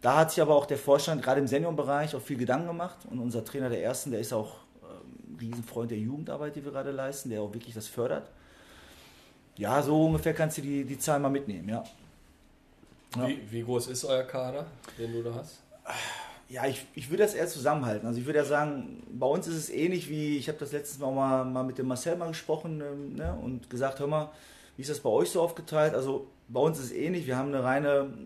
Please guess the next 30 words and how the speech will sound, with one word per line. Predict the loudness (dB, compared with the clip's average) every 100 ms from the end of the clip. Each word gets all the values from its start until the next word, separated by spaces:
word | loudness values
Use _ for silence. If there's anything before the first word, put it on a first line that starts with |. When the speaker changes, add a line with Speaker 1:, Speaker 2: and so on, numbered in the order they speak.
| -8
Speaker 1:
U | -2
neunzehn, | 2 2 0 0 -2 -2 -14 -12
die | -6 -6
ist | -4
jetzt | -6 -4
aktuell | -8 -6 -2 0
mit, | -2 -4
mit | -8
fünfundzwanzig | -6 -6 -6 -6 -8 -6
Mann | -6 -4
unterwegs. | -6 -6 -6 -10 -12 -20 -20 -20 -20 -20 -20 -12
Und | -6
unsere | -4 -4 -2
U | -2
achtzehn, | -2 -4 -2 0 0
die | -6
ich | -4
halt | -6
eben | -4 -6
betreue, | -8 -6 -4 -4
die | -6
ist | -8
halt | -6
mit, | -6 -8 -12 -10
mit | -10
knapp | -8 -8 -8
zwanzig | -6 -6 -6 -8
Mann | -8
unterwegs, | -10 -12 -14 -14 -14
ne? | -12